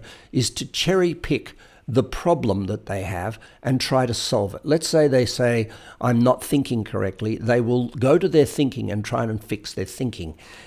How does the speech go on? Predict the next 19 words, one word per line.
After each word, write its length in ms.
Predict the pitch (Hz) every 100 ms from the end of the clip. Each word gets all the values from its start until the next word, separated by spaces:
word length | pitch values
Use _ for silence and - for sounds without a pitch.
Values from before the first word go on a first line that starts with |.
| -
If 160 | 143 -
they 160 | 147
say, 260 | 143 139 135
"I'm 240 | 120 123
feeling, 640 | - 139 131 127 123 120 -
uh, 280 | 127 127 -
overweight," 640 | 131 120 131 127 135 -
they 100 | 120
will 120 | 113
go 240 | 110 123 127
to 100 | 127
their 200 | 127 123
weight 300 | 113 113 -
and 100 | 127
try 160 | - 110
and 100 | 101
fix 280 | - 117 -
their 180 | 107
weight. 280 | 107 120 107